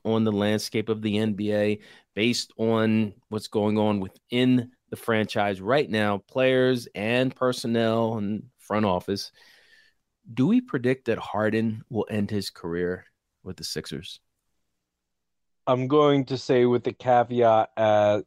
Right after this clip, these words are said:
Speaker 2: with as long as Daryl Morey is in Philadelphia, I don't see a reason why Harden would leave.
Speaker 1: Mm-hmm.
Speaker 2: Their, their relationship, you,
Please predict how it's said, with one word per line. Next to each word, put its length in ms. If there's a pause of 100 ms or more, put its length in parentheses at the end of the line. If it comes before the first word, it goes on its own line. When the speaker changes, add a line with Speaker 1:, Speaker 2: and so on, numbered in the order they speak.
Speaker 2:
with 360 (480)
as 100
long 400
as 120
Daryl 360
Morey 520
is 120
in 140
Philadelphia, 960
I 140
don't 340
see 220
a 60
reason 480
why 200
Harden 460
would 180
leave. 340 (640)
Speaker 1:
Mm-hmm. 300 (680)
Speaker 2:
Their, 560 (180)
their 260
relationship, 840 (420)
you, 200